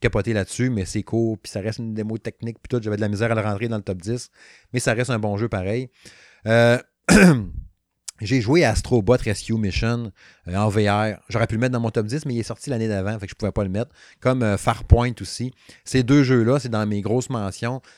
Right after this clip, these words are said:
qui est les deux meilleurs jeux V R que j'ai joués pratiquement quasiment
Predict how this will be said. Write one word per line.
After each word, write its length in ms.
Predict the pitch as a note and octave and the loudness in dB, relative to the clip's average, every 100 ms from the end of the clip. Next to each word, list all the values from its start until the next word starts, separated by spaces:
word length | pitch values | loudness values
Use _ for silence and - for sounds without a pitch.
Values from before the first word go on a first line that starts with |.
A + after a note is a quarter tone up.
| _ | _
qui 80 | A2+ | -4
est 40 | |
les 120 | A2 | -2
deux 140 | G#2+ B2+ | 0 0
meilleurs 240 | A#2 G#2 | 0 -2
jeux 120 | G#2+ | -2
V 200 | A2 G2+ | -2 -2
R 160 | G#2 A2 | -4 -4
que 120 | G2 | -6
j'ai 160 | F#2 F2 | -6 -6
joués 260 | F2+ G#2 | -6 -6
pratiquement 500 | G2+ F#2+ - A2 G#2+ | -8 -12 -12 -10 -8
quasiment 400 | G2+ F#2 G2 G#2 | -6 -6 -4 -6